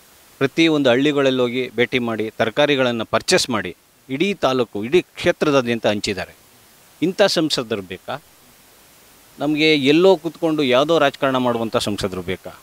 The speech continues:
ನಮಗೆ? ರಾಜಕಾರಣ ಬೇಕಾಗಿಲ್ಲ. ಇಲ್ಲಿ ಗ್ರಾಮ ಪಂಚಾಯತಿ ಸದಸ್ಯರಾಗಿ ಕೆಲಸ ಮಾಡ್ತಾ ಇರುವಂಥ ಸಂಸದರು ನಮ್ಗೆ ಬೇಕಾಗಿಲ್ಲ. ಹಂಗಾಗಿ ಡಿ ಕೆ ಶು-, ಶಿವ್-, ಡಿ ಕೆ ಸುರೇಶ್ ಅವ್ರ ಗೆಲುವಿಗೆ ಯಾವುದೇ ಅಡ್ಡಿ ಆತಂಕಗಳಿಲ್ಲ. ಹೋದ ಸಾರಿ ಒಂದೂವರೆ, ಒಂದು ಮುಕ್ಕಾಲು ಲಕ್ಷದಿಂದ ಗೆದ್ದಿದ್ದು, ಈ ಸಾರಿ ಎರಡು ಮುಕ್ಕಾಲು, ಮೂರು ಲಕ್ಷ ಅಂತರದಿಂದ ಗೆಲುವು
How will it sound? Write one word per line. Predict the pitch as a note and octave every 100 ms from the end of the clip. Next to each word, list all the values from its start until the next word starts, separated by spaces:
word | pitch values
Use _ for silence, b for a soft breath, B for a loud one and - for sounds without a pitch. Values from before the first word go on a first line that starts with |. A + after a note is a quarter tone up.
| -
ನಮಗೆ? | C3+ D3
ರಾಜಕಾರಣ | A#2 D3+ - E3+ D#3+
ಬೇಕಾಗಿಲ್ಲ. | B2+ A#2 A2 G2 E2+
ಇಲ್ಲಿ | F#2+ C3+ D#3+
ಗ್ರಾಮ | C3+ B2 D#3
ಪಂಚಾಯತಿ | D#3 D3 C#3+ C3 C3+
ಸದಸ್ಯರಾಗಿ | A#2+ C3+ - C3 B2
ಕೆಲಸ | A2 A2+
ಮಾಡ್ತಾ | A2+ G#2+ A2
ಇರುವಂಥ | G#2 G#2
ಸಂಸದರು | - A2+ G#2 A2 A2+
ನಮ್ಗೆ | G2+ F#2
ಬೇಕಾಗಿಲ್ಲ. | G2+ G2+ D#2+ _ _ _ _ - _ -
ಹಂಗಾಗಿ | D3+ E3+ E3 D#3+
ಡಿ | C3+ C#3
ಕೆ | D3+
ಶು-, | - C3 C#3 -
ಶಿವ್-, | D#3+ D3 - - B2+ A#2+ A#2+
ಡಿ | C#3
ಕೆ | E3
ಸುರೇಶ್ | - C3+ D#3 C#3+
ಅವ್ರ | A#2
ಗೆಲುವಿಗೆ | A2 A2 G#2 A#2 - _ _ - -
ಯಾವುದೇ | F#2+ G#2+ B2+ C3+
ಅಡ್ಡಿ | A2 G#2 B2
ಆತಂಕಗಳಿಲ್ಲ. | G#2 - G2 G2+ G2+ G2+ G#2+ A#2+ _ _ _ -
ಹೋದ | B2+
ಸಾರಿ | - B2+ B2
ಒಂದೂವರೆ, | A#2 G#2+ A#2+ B2 A#2+
ಒಂದು | A#2 A2
ಮುಕ್ಕಾಲು | A#2 G#2+ A2
ಲಕ್ಷದಿಂದ | G#2 - G#2+ G2+
ಗೆದ್ದಿದ್ದು, | G2 F#2+ F#2 F#2+
ಈ | G#2+
ಸಾರಿ | - G2
ಎರಡು | G2 A#2
ಮುಕ್ಕಾಲು, | B2+ A2+ - G#2+ G#2+ _ _ _ -
ಮೂರು | A#2 A2+
ಲಕ್ಷ | G#2 G2+
ಅಂತರದಿಂದ | G2 G2+ G2 F#2+
ಗೆಲುವು | F#2 G#2 B2